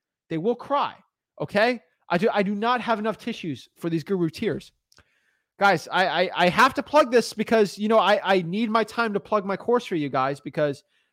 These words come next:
you know, I have a Black Friday sale and we need more likes in this video. So, guys, hurry up. Th-, these deals won't last long,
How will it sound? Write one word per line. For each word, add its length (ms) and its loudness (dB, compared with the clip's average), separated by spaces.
you 140 -8
know, 160 0
I 40 4
have 100 0
a 40 -6
Black 240 2
Friday 220 4
sale 360 -2
and 120 -8
we 80 -6
need 160 -6
more 140 -4
likes 260 -2
in 60 -10
this 100 -12
video. 300 -6
So, 320 -4
guys, 200 2
hurry 240 6
up. 260 0
Th-, 160 -10
these 200 -10
deals 260 2
won't 160 -4
last 240 -2
long, 300 -2